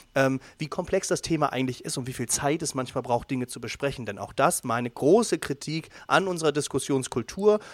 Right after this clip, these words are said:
und Informationskultur, Beschaffung und sowas, ist,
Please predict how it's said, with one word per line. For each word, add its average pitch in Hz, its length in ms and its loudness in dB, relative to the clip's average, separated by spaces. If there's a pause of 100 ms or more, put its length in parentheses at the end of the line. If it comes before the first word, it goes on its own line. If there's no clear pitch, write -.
und 135 260 0
Informationskultur, 175 1200 2
Beschaffung 160 460 0
und 143 140 -2
sowas, 156 300 2 (340)
ist, 185 280 4